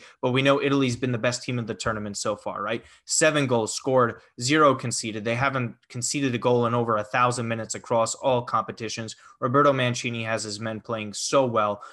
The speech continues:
They even played eight new players in the match against Wales. They still won it one nothing.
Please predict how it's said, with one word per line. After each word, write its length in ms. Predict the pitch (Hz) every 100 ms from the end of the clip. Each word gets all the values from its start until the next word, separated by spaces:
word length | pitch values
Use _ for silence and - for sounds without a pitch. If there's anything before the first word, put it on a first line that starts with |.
| - _
They 120 | 143
even 380 | 151 180 165 156
played 480 | - 147 139 131 - 143
eight 280 | 139 135
new 220 | 135 127 123
players 580 | - 135 123 117 107
in 100 | 113
the 40 | 110
match 320 | 110 113 -
against 380 | 113 113 104 -
Wales. 320 | 120 117 113
They 100 | 113
still 400 | - - 139 123
won 180 | 120 117
it 120 | 113
one 300 | 123 117 110
nothing. 420 | 110 113 117 110